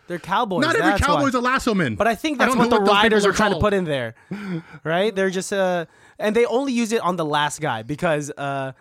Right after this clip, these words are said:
Speaker 1: it's like Dylan uses it to remove the gun from the last guy, and then, uh, Juan uses it to, like, choke
Speaker 2: Yeah.
Speaker 1: the last guy.
Speaker 2: And they have, like,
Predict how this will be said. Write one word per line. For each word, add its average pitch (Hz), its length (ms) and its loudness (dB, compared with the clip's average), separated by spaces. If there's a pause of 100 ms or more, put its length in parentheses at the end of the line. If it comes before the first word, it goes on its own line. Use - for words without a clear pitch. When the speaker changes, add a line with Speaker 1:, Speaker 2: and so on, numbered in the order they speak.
(100)
Speaker 1:
it's 151 140 -4
like 165 240 0
Dylan 180 380 2
uses 170 260 -2
it 170 140 -4
to 160 120 -6
remove 147 380 -4
the 160 100 -4
gun 147 380 -4 (260)
from 156 140 -2
the 147 80 -6
last 135 300 -2
guy, 151 240 -2
and 151 220 -6
then, 143 260 -6 (480)
uh, 80 400 -14 (180)
Juan 170 300 0
uses 156 260 -4
it 160 120 -6
to, 165 100 -6
like, 131 240 -8 (120)
choke 156 400 -4 (120)
Speaker 2:
Yeah. 170 140 2
Speaker 1:
the 123 60 -4
last 117 220 -8
guy. 101 260 -12 (200)
Speaker 2:
And 190 240 2
they 208 140 2
have, 233 340 -2
like, 117 300 -2